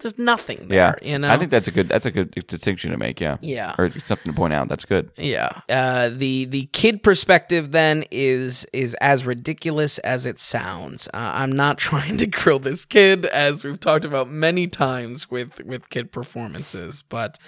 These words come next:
Speaker 1: it is, uh, a, a, an oddball. Uh, there is a heavy implication throughout this film that the, the, the child is autistic. And right off the back, one, it's a bit tasteless in the same script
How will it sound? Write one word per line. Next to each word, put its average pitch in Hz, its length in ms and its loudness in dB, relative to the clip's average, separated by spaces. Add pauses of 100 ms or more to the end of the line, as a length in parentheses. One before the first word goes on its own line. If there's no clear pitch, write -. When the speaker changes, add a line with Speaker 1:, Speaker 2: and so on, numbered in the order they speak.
(560)
Speaker 1:
it 139 220 4
is, 131 720 0 (600)
uh, 117 360 2
a, 135 240 6
a, 139 240 6
an 147 240 4
oddball. 151 640 6
Uh, 143 180 6
there 160 220 6
is 156 160 6
a 156 100 4
heavy 269 380 2
implication 151 1000 0 (220)
throughout 131 360 0
this 127 140 -6
film 123 280 -4
that 117 260 -4
the, 113 380 -6
the, 110 240 -6
the 90 160 -12
child 214 300 6
is 147 100 2
autistic. - 840 -2
And 123 760 -2
right 147 340 4
off 214 160 2
the 135 100 0
back, 110 400 -4
one, 175 540 4 (100)
it's 143 140 -2
a 160 60 -2
bit 277 280 -2
tasteless 131 760 -2
in 127 220 -6
the 101 80 -6
same 170 440 0
script - 600 0